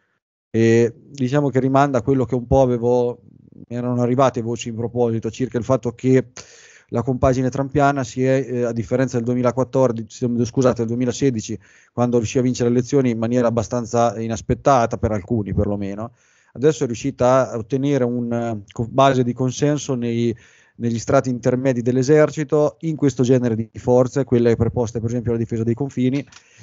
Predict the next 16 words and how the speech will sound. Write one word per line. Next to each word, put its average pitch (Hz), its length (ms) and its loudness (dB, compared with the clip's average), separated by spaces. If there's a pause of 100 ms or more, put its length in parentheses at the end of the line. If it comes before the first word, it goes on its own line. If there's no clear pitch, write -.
(100)
e 120 80 -2
nei 127 120 0
settori 135 460 2
intermedi 127 540 2
della, 110 600 4
della, 110 280 2
della, 110 260 2
della 107 160 0
difesa, 104 500 2 (220)
quindi 113 300 -6
polizia 120 540 0
e 120 80 0
soprattutto 147 680 -2
negli 127 360 -2
singoli 135 400 -2
stati 127 260 0